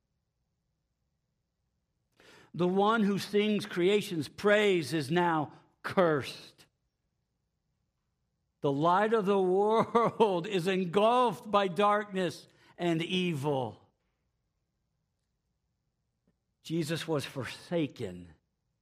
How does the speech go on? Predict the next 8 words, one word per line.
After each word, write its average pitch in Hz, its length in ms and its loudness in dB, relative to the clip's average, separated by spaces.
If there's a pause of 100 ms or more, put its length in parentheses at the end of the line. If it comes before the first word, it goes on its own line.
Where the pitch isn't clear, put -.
(280)
Jesus 160 600 -6
was 131 400 -2 (560)
decreated. 120 1000 -4 (1900)
Jesus 147 680 -2 (440)
was 135 260 -4 (160)
unmade 131 1500 -2 (1600)
and 117 260 -10
died 104 380 -6